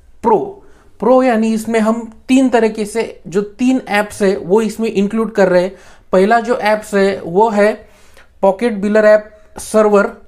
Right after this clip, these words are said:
दूसरा जो ऐप्स है रिमोट और तीसरा जो ऐप्स है वो है स्मार्ट केओटी। तो रिमोट जो होता है वो as a captain,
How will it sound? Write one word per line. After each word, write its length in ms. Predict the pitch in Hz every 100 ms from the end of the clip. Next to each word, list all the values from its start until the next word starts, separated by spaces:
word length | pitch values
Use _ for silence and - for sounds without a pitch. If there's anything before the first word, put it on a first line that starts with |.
| -
दूसरा 360 | 160 196 247 240
जो 120 | 240
ऐप्स 400 | 202 214 214 208
है 240 | 196 208 -
रिमोट 520 | 165 240 240 220 - - -
और 120 | 170 185
तीसरा 400 | 202 202 240 233
जो 140 | 233
ऐप्स 380 | 170 185 - 196
है 200 | 185 180
वो 180 | 175 220
है 320 | 208 202 202 - _ _ _
स्मार्ट 500 | - 214 214 214 214
केओटी। 580 | 208 180 151 151 - - - -
तो 80 | 180
रिमोट 400 | 165 214 269 269
जो 120 | 247
होता 220 | 233 214
है 100 | 190
वो 340 | 180 185 196 196
as 140 | 185 190
a 60 |
captain, 560 | 214 - 220 214 214